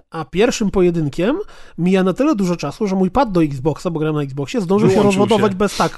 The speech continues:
Speaker 2: Tak,
Speaker 1: bez
Speaker 2: tak,
Speaker 1: czynności.
Speaker 2: tak. I wiecie, czego brakuje w tej serii? Tak samo jak brakuje w serii Injustice.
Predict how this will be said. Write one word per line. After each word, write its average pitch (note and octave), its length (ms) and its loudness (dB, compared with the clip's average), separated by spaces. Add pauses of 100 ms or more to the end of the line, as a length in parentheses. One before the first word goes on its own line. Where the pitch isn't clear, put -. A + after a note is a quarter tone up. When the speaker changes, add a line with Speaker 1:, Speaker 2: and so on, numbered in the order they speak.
(160)
Speaker 2:
Tak, F3+ 200 0
Speaker 1:
bez F4+ 100 4
Speaker 2:
tak, - 100 -2
Speaker 1:
czynności. B3+ 540 4
Speaker 2:
tak. F#3+ 300 0
I F3+ 40 2
wiecie, F#3 320 0
czego F#3 180 -2
brakuje E3+ 400 -2
w D#3 60 -10
tej D#3 160 -6
serii? D#3 360 -4
Tak - 160 -8
samo D3 180 -8
jak C3+ 120 -8
brakuje C3+ 320 -4
w C3 60 -12
serii C3+ 220 -6
Injustice. C3 680 -8